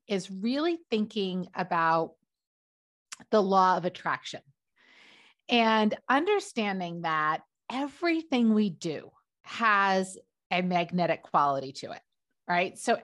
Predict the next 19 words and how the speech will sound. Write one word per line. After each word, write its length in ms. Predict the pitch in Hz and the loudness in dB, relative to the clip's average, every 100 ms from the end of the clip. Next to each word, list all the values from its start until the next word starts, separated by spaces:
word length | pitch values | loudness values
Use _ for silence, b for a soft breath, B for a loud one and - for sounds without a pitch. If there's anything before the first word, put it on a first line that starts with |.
| - | -2
everything 680 | 262 269 311 294 294 220 | -4 -2 -4 -6 -4 -4
we 140 | 180 170 | -4 -8
say, 720 | - - 262 269 262 269 - | -10 -2 2 4 4 2 -4
everything 580 | 196 196 190 185 175 165 | -6 -4 -4 -4 -6 -6
we 260 | 165 165 147 - | -8 -8 -10 -4
do, 520 | 247 262 254 254 262 | -2 -2 -2 0 0
everything 480 | - 175 180 180 165 | 0 -2 -2 -4 -8
we 220 | 160 151 _ | -8 -10 _
think. 440 | 240 240 240 240 - b b b b b b _ - | 0 0 0 -4 -20 b b b b b b _ -2
And 240 | 220 208 | -2 -2
so 680 | - - 240 233 226 214 - _ - | -4 -4 0 2 2 0 -4 _ -8
what 180 | 247 277 | -2 -2
I 180 | 277 262 220 | -2 -4 -4
really 320 | 254 302 392 | -4 0 0
try 280 | 392 - 240 | -2 -2 -2
to 80 | 214 | -2
help 360 | - 208 202 - | -2 -2 -2 -4
entrepreneurs 720 | 196 190 208 - 190 180 175 | -4 -4 -8 -6 -4 -4 -4
understand, 920 | 175 170 160 - 214 180 143 135 147 | -4 -4 -8 -4 -2 0 -2 -6 -10